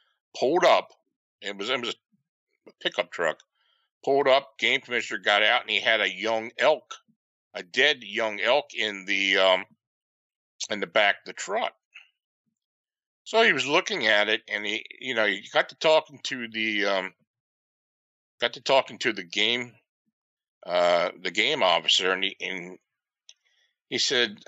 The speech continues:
"H-, how'd that thing die?" He said, "You know, I don't know." He said, "It's,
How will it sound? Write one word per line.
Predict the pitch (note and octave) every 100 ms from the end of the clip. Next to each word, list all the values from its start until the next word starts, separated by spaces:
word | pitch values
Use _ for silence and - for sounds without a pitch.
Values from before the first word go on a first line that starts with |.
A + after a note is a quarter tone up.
| -
"H-, | - -
how'd | - A#2+ D#3 F3+
that | D#3+ -
thing | E3 B2
die?" | C3 G3 F#3+ G2+
He | G2
said, | - G#2+ F#2+ F#2+ _ _ _ -
"You | B2
know, | A#2 -
I | G#2+
don't | G#2+
know." | G#2 A#2 D#2 - _ _ _ -
He |
said, | - A2 G#2+ -
"It's, | G#2 -